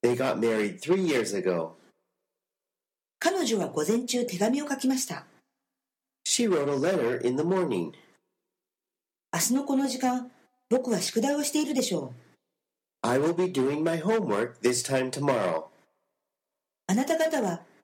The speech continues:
Speaker 2: 明日どこにいますか？ここにいますよ。
Speaker 1: Where will you be tomorrow? We will be here.
Speaker 2: 外で誰かが叫んでる。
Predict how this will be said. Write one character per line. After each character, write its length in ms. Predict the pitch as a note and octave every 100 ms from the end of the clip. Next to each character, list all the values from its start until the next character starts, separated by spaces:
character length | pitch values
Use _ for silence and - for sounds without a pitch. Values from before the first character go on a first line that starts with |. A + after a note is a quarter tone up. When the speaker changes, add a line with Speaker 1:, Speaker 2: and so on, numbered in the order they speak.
| _
Speaker 2:
明 80 | F#3+
日 140 | F#3+ F#3+
ど 100 | B3+
こ 120 | F#4
に 120 | C4+
い 40 |
ま 100 | F#3
す 80 | F3
か？ 260 | - D3 A3+ - - _ _ _ _ _ _
こ 120 | -
こ 100 | C4
に 100 | C4+
い 40 | C4+
ま 100 | C#4+
す 140 | -
よ。 160 | - - - _ _ _ _ _ _ _ _ -
Speaker 1:
Where 240 | A2 C#3
will 120 | F3
you 160 | G3+ G#3
be 260 | B2+ A2+
tomorrow? 560 | A#2 F3+ G3 G3+ A#2+ F2 - _ _ _ _ _ _ _
We 200 | - C3
will 180 | D#3+ D#3+
be 80 | D3
here. 500 | D3+ B2+ G2 E2+ - - _ _ _ _ _ _ _ _ _ _ _
Speaker 2:
外 280 | - D4+ D#4+
で 120 | A3
誰 240 | F3 G3 C#4
か 100 | B3
が 100 | E3
叫 320 | - - A#3
ん 60 |
で 100 | A#3
る。 220 | F#3 G3